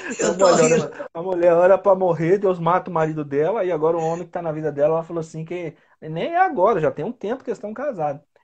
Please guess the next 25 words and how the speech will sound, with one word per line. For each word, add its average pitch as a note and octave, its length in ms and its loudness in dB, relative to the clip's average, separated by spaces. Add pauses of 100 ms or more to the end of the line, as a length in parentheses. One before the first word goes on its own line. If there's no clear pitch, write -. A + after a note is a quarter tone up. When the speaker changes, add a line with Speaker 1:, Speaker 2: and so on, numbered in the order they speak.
Speaker 2:
Então D3 340 -10
ela E3 80 -6
falou, D#3+ 200 -2
"Ó, - 20 2
Speaker 1:
Deixa A#3 240 4
Speaker 2:
não - 20 6
Speaker 1:
eu C#4 60 0
dar C#4 140 2
um C#4 40 0
Speaker 2:
é" - 0 -
Speaker 1:
recado C4+ 520 4
aqui, A#3+ 260 -4
peraí, B3+ 360 2
pastor. A#3 500 0
Não C4 100 -4
ora D4 520 6
pra F4 160 6
eu F4+ 60 4
morrer, F4 500 6
não, E4 340 4
hein? - 300 -6
Pra C#4 140 2
você - 200 6
morrer, C#5+ 520 8
não. - 300 0